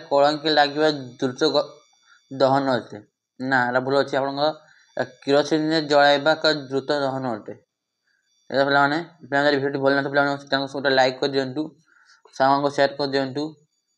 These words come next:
ତା କ'ଣ ଦେଖିଆ, ତାପରେ ଅଛି ଆଜିକାଲି ଲୁଣରେ iodine ମିଶିକି ରହିଥାଏ। ତ ପିଲାମାନେ ଆପଣ ଆନ୍ସର ଦେଖିବେ। ତାପରେ ଦେଖିଆ ଲଙ୍ଗଳ ଦ୍ୱାରା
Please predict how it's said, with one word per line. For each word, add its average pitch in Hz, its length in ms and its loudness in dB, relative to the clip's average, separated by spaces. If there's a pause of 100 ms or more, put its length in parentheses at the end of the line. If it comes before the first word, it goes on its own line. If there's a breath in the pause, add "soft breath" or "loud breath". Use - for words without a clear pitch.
(1800 soft breath)
ତା 131 80 2
କ'ଣ 135 220 0
ଦେଖିଆ, 135 220 0 (260)
ତାପରେ 135 200 2
ଅଛି 135 120 -2
ଆଜିକାଲି 147 440 2 (960)
ଲୁଣରେ 135 480 0 (380)
iodine 147 520 4 (520)
ମିଶିକି 147 380 -2
ରହିଥାଏ। 131 420 -2 (1300)
ତ - 60 -20 (120)
ପିଲାମାନେ 143 360 0 (520)
ଆପଣ 139 260 -2
ଆନ୍ସର 139 360 2
ଦେଖିବେ। 143 340 -4 (580)
ତାପରେ 123 180 -6
ଦେଖିଆ 131 180 0 (160)
ଲଙ୍ଗଳ 135 400 4
ଦ୍ୱାରା 147 260 2